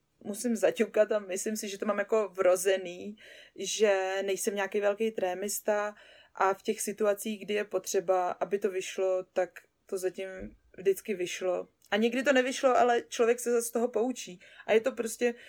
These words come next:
mám, mám pocit, že to mám docela v klidu nastavený tak nějak přirozeně. Takže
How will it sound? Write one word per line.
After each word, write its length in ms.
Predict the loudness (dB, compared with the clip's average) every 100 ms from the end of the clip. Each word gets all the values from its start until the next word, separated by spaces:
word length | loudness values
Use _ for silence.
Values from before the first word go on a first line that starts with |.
| -20 _
mám, 160 | -4 -4 -4 _
mám 200 | -4 -2
pocit, 320 | -2 -6 -8
že 100 | -8
to 380 | -4 0 0 -2 -10 _ _ _ _ _ -2
mám 180 | 2 4
docela 280 | 4 2
v 60 | 2
klidu 240 | 0 0
nastavený 520 | -2 -4 0 0 0 -2
tak 140 | -2
nějak 160 | -4 -8
přirozeně. 580 | -4 -4 -4 -10 -12 -18 _ -20 _
Takže 440 | -2 0 2 2